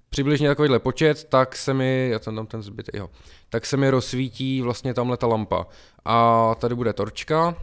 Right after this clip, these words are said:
což znamená, že když tam ten počet nebude, když to bude v, v pohodě a uhlí tam bude, tak to svítit nebude, což je úplně primitivní, jednoduchý obvůdek. Myslím, že na tom není potřeba co vysvětlovat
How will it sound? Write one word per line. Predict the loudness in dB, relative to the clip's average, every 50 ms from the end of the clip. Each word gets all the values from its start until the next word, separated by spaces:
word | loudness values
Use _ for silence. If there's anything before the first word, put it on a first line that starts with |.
| -12 -12 -10
což | -6 -4 -2
znamená, | 0 0 0 0 0 0 2 0 0
že | -2 -2
když | -4 -4 -6 -4
tam | -4 -4 -2
ten | -2 -4 -4
počet | -4 -6 -6 -4 -6 -8 -8 -10 -20 _ _ _ -8
nebude, | -8 -6 -4 -2 0 0 0 0 0
když | -2 -6 -8 -6
to | -8 -8
bude | -6 -4 -6 -6 -8 -16
v, | -18 -20 -20 -20
v | -20 -4
pohodě | -2 0 0 0 0 0 0 -2
a | -2 -4
uhlí | -6 -6 -6 -6 -6 -6
tam | -6 -6 -6 -4
bude, | 0 0 0 0 0 -4 -10 -20 -20 -20 -20 -20 _ -20 -20 -8
tak | -2 2 4 4 6 4 4 2 -2 -8
to | -10 -10
svítit | -8 -8 -8 -6 -6 -8 -6 -6
nebude, | -6 -4 -2 -2 -2 -2
což | -2 -4 -6 -2 0 -2
je | -2
úplně | 0 0 0 2 2 2 2 0 -4 -12 -18 -20 -20 -20 -20 -20 -20 -20 -20 -20 -4
primitivní, | 2 4 4 4 4 0 0 -2 0 0 0 -2 -2
jednoduchý | -2 -4 -4 -4 -4 -4 -6 -6 -6 -6
obvůdek. | -6 -6 -6 -4 -2 -2 -2 -2 -4 -10 -20 -20 -20 -20 -20 -20 -20 -20 -20 -20 _ -14 -14
Myslím, | -14 -12 -10 -10 -8
že | -4 -2 -2 -2
na | -2 -4 -6
tom | -6 -8 -8 -6 -6
není | -6 -6 -8 -6
potřeba | -8 -8 -10 -8 -10 -8 -8 -8 -10
co | -8 -10 -10
vysvětlovat | -10 -10 -6 -6 -6 -6 -4 -4 -4 -2 0 0 0 -2 -6 -14